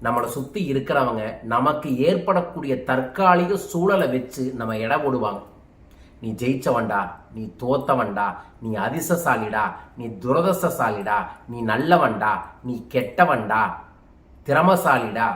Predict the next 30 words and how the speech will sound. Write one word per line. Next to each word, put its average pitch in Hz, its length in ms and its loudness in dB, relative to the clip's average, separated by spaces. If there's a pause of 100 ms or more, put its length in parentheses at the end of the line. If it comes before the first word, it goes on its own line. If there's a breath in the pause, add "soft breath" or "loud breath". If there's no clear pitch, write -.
(180)
டுபாக்கூருடான்னு" 156 800 4
என்னமோ 180 340 4
சொல்லுவாங்க. 143 560 0
அது 143 560 -2 (140 loud breath)
அந்த 147 260 0
பிரசன்ஸ்ல 226 640 2
என்ன 160 180 2
நடக்குதோ 170 400 2
அதை 147 260 4
வச்சுதான் 156 360 -2
சொல்லுவாங்களே 131 400 2
தவிர 110 380 -2 (280 loud breath)
நம்மளோட 120 320 0 (100)
பாஸ்டையும் 131 720 6 (100)
நம்மளோட 107 260 -6 (100)
ஃபியூச்சரையும் 175 480 0
வச்சு 117 380 -8
சொல்லவே 120 460 -2
மாட்டாங்க. 98 500 -4 (800 soft breath)
அவங்களோட 160 680 6
சொல்லுக்கு 196 560 0
நீங்க 147 220 -2
காது 156 380 6
கொடுத்தீங்க 165 480 -2
அப்படின்னா 127 600 0 (320 loud breath)
நீங்க 127 720 0
உங்களோட 113 520 -2
வில் 170 300 0
பவரையே 131 420 4
விட்டுருவீங்க. 101 560 -8